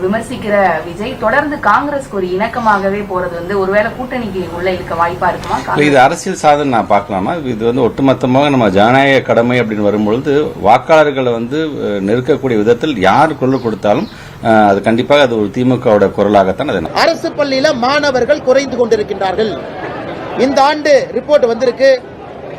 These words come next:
Speaker 3: இரண்டாயிரத்தி இருபத்தி அஞ்சு, இருபத்தி ஆறு இந்த அகாடமிக் இயர் உள்ள வந்தவங்க ரிப்போர்ட் இப்ப இருக்கு.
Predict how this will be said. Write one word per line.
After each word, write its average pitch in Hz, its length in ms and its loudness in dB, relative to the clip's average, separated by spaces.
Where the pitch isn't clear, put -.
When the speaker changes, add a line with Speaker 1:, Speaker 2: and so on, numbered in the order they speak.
Speaker 3:
இரண்டாயிரத்தி 269 580 2
இருபத்தி 262 440 -6
அஞ்சு, 262 300 -2
இருபத்தி 254 400 -2
ஆறு 240 240 4
இந்த 226 160 -2
அகாடமிக் 254 400 0
இயர் 240 100 4
உள்ள 240 220 0
வந்தவங்க 233 400 0
ரிப்போர்ட் 226 320 2
இப்ப 226 140 -2
இருக்கு. 240 380 2